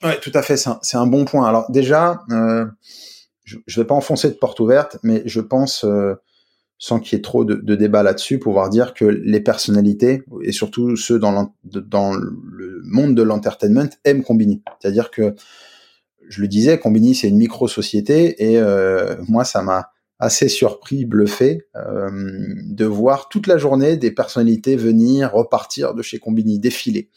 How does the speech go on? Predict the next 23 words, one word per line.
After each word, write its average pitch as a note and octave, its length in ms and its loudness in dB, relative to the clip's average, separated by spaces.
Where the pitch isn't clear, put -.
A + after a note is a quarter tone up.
Donc, C3 180 2
c'est C3+ 160 0
vrai D#3+ 300 2
que... A#2+ 400 2
Euh, G2+ 400 -2
ces, F#2+ 380 -2
ces - 240 -6
personnes C#3 520 0
qui - 180 -14
sont, G#2+ 360 -2
euh, F#2 180 0
dans F#2 180 -4
une G2+ 160 -4
logique G2 360 -4
de F#2 100 -2
promotion, G2 880 -2
euh, E2+ 220 -6
de, - 180 -12
de - 140 -10
visibilité, F#2 880 -4
euh, G2 80 0
sollicitent C3+ 640 0
Combini A2+ 520 2